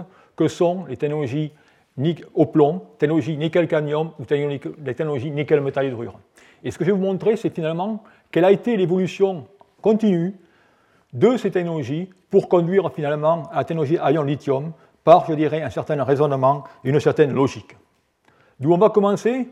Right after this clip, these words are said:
par les technologies que vous connaissez très bien, qui sont la technologie, les batteries au plomb.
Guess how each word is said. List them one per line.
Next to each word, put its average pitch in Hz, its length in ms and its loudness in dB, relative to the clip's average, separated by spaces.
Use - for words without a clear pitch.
par 143 100 0
les 151 80 0
technologies 175 420 -2
que 156 100 -8
vous 139 60 -4
connaissez 160 280 -4
très 175 220 0
bien, 180 240 -2
qui 151 120 -6
sont 185 80 -4
la 175 80 0
technologie, 165 500 -4
les 139 120 -6
batteries 156 320 0
au 151 80 4
plomb. 117 260 -4